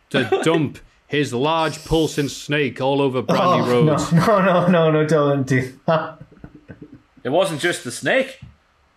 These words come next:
Speaker 3: It was the
Speaker 2: Yeah.
Speaker 3: pelvis as well.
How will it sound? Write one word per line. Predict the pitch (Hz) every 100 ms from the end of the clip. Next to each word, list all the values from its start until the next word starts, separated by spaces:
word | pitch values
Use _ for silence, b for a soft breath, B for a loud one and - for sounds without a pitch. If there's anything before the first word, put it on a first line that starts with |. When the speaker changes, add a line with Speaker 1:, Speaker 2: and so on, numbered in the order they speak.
| _ _ _ _ _ _ _ _ _ _ _ _ _ _ _ _ _ _ _ _ _ _ _ _ _ _ _
Speaker 3:
It | 151
was | 156
the | 160
Speaker 2:
Yeah. | 156
Speaker 3:
pelvis | 151 147 143 131
as | 127
well. | 190 196